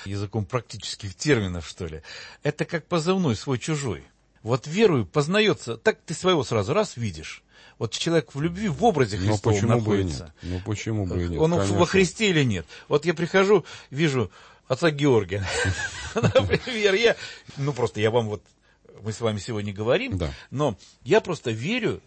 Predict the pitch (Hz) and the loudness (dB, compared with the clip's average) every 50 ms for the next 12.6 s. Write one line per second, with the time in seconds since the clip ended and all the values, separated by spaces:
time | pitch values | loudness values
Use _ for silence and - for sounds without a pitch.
0 | _ _ 101 127 143 131 - 104 98 92 80 - 98 95 - 180 202 202 165 101 | _ _ 0 0 0 0 0 -6 -10 -12 -10 -12 -12 -10 -6 -2 0 0 0 0
1 | 78 71 67 _ _ _ _ _ _ _ - 92 117 120 117 107 - - 117 113 | -2 -6 -18 _ _ _ _ _ _ _ -16 -10 -8 -6 -6 -8 -8 -6 -2 -2
2 | 113 107 104 110 107 104 107 165 226 247 226 - - 120 113 123 123 113 - _ | -2 -2 -4 -6 -8 -6 -4 -4 -4 -4 -4 -6 -10 -8 -6 -4 -6 -6 -8 _
3 | _ 95 127 196 185 143 113 101 - 139 151 - - 131 107 - - 123 120 117 | _ -6 0 0 0 0 -2 -6 -6 -8 -8 -6 -8 -10 -10 -10 -12 -10 -6 -6
4 | 117 113 - 123 - 151 175 214 247 208 - - 156 151 170 165 151 180 202 185 | -6 -4 -6 -8 -4 -4 -4 -4 -4 -8 -8 -10 -8 -6 -6 -8 -6 -8 -8 -8
5 | 208 170 - - 98 101 95 110 123 113 101 - - 117 117 - 117 98 107 110 | -8 -12 -10 -10 -10 -10 -8 -6 -6 -6 -6 -6 -8 -8 -8 -6 -8 -10 -10 -12
6 | 147 151 - 175 131 104 92 90 95 101 - - 107 104 92 - - 156 147 120 | -12 -8 -4 -4 -4 -4 -4 -8 -8 -10 -10 -12 -14 -14 -14 -8 -4 -4 -2 -2
7 | 85 73 _ _ - - - - - - - 131 127 156 175 165 139 - 151 127 | -4 -6 _ _ -20 -20 -20 -20 -20 -10 -8 -8 -6 -2 -2 -2 -2 2 0 0
8 | - - - 85 - 156 196 190 - - 185 180 - - 185 190 196 - - - | 0 0 -12 -4 2 2 2 2 2 -2 -6 -6 -4 -4 -2 -2 -2 -4 -6 -12
9 | 196 185 156 131 127 123 123 123 117 107 - 113 107 101 - - 117 107 104 104 | -16 -16 -10 -6 -2 0 0 0 0 -2 -4 -6 -6 -6 -6 -6 -6 -6 -6 -6
10 | 104 101 110 110 110 110 110 110 135 165 160 - - 165 156 _ - 170 170 165 | -10 -10 -6 -4 -2 -2 -2 0 0 -2 -2 -4 -10 -14 -16 _ -8 -6 -6 -6
11 | 165 160 165 156 - - 160 - - 170 165 170 165 147 131 117 101 92 85 87 | -6 -8 -10 -12 -10 -12 -12 -10 -10 -6 -6 -4 -4 -6 -6 -8 -10 -10 -10 -10
12 | 98 101 95 120 131 139 156 175 214 247 269 | -12 -10 -8 -6 -6 -6 -4 -4 -4 -6 -6